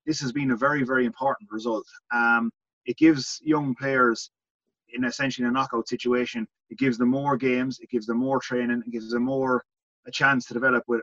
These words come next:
with high-class facilities behind them. And what I would take away from it, even if Offaly had a won, lost,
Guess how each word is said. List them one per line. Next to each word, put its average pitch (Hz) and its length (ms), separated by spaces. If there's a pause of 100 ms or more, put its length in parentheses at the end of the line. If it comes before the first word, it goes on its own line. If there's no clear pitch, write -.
with 120 160
high-class 123 500
facilities 117 440
behind 131 380
them. 113 160 (340)
And 131 260 (280)
what 135 200
I 180 120
would 359 180
take 160 240
away 143 200
from 131 180
it, 120 100
even 156 180
if 147 60
Offaly 147 340
had 131 140
a 123 60
won, 135 300
lost, 135 440